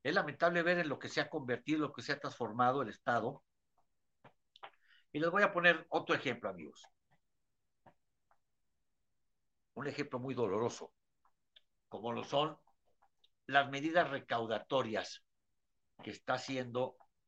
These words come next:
el gobierno del estado a través de sus diferentes dependencias.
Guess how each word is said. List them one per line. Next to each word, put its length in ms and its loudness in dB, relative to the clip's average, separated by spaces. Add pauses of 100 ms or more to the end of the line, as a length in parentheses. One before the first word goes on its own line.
(840)
el 160 -10
gobierno 320 -6
del 120 -6
estado 520 -2
a 160 -4
través 280 -6
de 60 -10
sus 240 -14
diferentes 560 -8
dependencias. 1120 -14